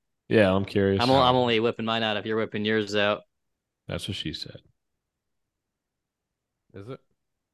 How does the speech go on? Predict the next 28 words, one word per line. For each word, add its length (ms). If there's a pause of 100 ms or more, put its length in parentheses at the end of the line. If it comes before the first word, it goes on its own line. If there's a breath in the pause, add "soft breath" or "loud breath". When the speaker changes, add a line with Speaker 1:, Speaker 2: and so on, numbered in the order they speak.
(360)
Speaker 1:
No. 100
Speaker 2:
Two, 180
two 340
hours, 400
eleven 360
minutes. 320
Not 160
too 140
bad. 280
Speaker 3:
Oh, 100
Speaker 2:
Oh, 40
Speaker 3:
that's 140
Speaker 2:
two 100
fifty-nine. 520
It 100
just 180
updated. 480
<laughs> 60 (1500)
Two 140
fifty-nine. 640 (140)
A 20
little 180
high. 320 (1800)
Speaker 1:
Wait, 100
what 220
is 100
yours 220
again? 400